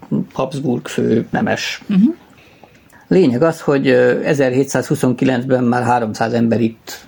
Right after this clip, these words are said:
Speaker 1: el volt szállásolva, harmincötre a templom és a fő homlokzat is elkészült. Ugye ez az a oldala ennek az épületnek, ami most a
Speaker 2: Város.
Speaker 1: Városháza utcának a szűkös teréről látszik, de akkoriban előtte még nem volt semmi.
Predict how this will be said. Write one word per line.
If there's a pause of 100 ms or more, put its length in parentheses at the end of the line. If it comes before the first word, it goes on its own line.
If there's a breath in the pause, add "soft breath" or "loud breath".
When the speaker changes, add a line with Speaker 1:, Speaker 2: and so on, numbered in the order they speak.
(200)
Speaker 1:
el
volt
szállásolva, (120)
harmincötre
a
templom
és
a
fő
homlokzat
is
elkészült.
Ugye
ez
az
a (220)
oldala (260)
ennek
az
épületnek,
ami
most
a (520 loud breath)
Speaker 2:
Város.
Speaker 1:
Városháza
utcának
a
szűkös (680 loud breath)
teréről
látszik,
de
akkoriban
előtte
még
nem
volt
semmi.